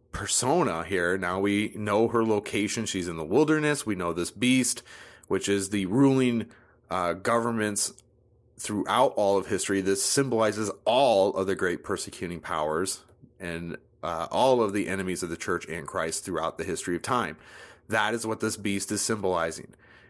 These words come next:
This is exactly what has come against Christ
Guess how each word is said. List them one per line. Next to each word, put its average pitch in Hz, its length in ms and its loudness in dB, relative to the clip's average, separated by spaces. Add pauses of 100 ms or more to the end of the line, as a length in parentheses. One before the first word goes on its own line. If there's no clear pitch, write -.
(100)
This 98 300 0
is 98 460 0 (580)
exactly 104 680 0
what 104 380 2
has 101 200 -2
come 113 360 -2
against 95 920 -2 (340)
Christ 104 640 -2